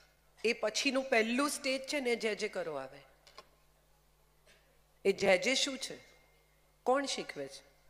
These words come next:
ગ્રેન્ડપેરેન્ટ્સ. અંકલને ગુડ મોર્નિંગ કરો? ના, જે જે કરો. જે જે આપણી સંસ્કૃતિ છે.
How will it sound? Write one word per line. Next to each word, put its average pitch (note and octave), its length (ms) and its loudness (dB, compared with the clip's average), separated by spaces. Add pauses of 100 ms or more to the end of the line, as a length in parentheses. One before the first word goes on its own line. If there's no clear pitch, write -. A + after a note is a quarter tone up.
(920)
ગ્રેન્ડપેરેન્ટ્સ. D3+ 920 -6 (560)
અંકલને G#3+ 420 -2
ગુડ G3 220 -6
મોર્નિંગ G#3+ 420 -4
કરો? B3+ 380 -6
ના, F#3 240 -8 (520)
જે E3+ 140 0
જે F#3+ 160 -6
કરો. C3+ 300 -10 (1200)
જે D#3 180 0
જે F3 140 -2
આપણી D#3 320 -4
સંસ્કૃતિ C3 720 -12
છે. - 180 -16